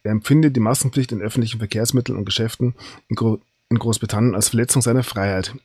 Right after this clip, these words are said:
wie Gallagher sagte. Seine Äußerungen lösten einen Sturm der Entrüstung in den sozialen Medien aus. Gallagher sei ignorant und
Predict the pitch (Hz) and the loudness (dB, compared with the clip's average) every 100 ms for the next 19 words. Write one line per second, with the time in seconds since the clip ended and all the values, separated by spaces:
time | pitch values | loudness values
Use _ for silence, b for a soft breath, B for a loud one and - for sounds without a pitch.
0 | - 104 101 98 98 98 98 90 - 87 | -6 -4 0 0 0 -2 -2 -4 -6 -8
1 | 104 _ _ _ _ _ _ - 110 113 | -10 _ _ _ _ _ _ -6 0 4
2 | 113 151 147 123 123 - 107 104 139 139 | 4 4 6 6 6 4 -2 2 4 4
3 | 135 135 139 - 123 113 107 104 82 120 | 4 2 0 -2 -2 -2 -2 -4 -2 0
4 | 101 101 76 85 - B B B B - | 0 0 -2 -6 -8 B B B B 4
5 | 120 123 117 110 135 151 120 101 113 117 | 6 8 6 4 4 4 4 4 2 0
6 | 113 | -4